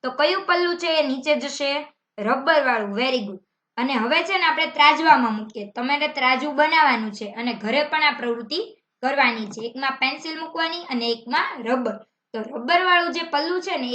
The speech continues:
એ નીચે જશે. એટલે આમાંથી ભારે કોણ થયું? રબર. અને હલકી વસ્તુ કોણ થઈ? પેન્સિલ. તો આપણે અહીંયા લખીશું હલકીમાં પેન્સિલ અને ભારેમાં રબર.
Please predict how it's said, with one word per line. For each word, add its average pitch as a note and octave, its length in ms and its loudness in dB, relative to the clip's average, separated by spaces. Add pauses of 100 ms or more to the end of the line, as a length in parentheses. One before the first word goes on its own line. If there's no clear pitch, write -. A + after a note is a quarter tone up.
એ - 20 -4 (260)
નીચે C#4 380 0
જશે. G3+ 340 -8 (400)
એટલે A3 120 -2
આમાંથી C4 440 0
ભારે A#3+ 240 2
કોણ F4 280 0
થયું? D#4+ 380 -2 (380)
રબર. B3+ 360 2 (240)
અને A#3 120 -4
હલકી A3+ 380 -4
વસ્તુ D4+ 320 -4
કોણ F4 280 0
થઈ? E4 280 2 (540)
પેન્સિલ. C#4+ 420 0 (360)
તો - 140 -20
આપણે G#3+ 200 -4
અહીંયા D4+ 260 -2
લખીશું C#4+ 540 -6
હલકીમાં D4 600 -4 (260)
પેન્સિલ D4 460 -2 (440)
અને G#3 140 -4
ભારેમાં C#4 640 0 (380)
રબર. A#3+ 360 -2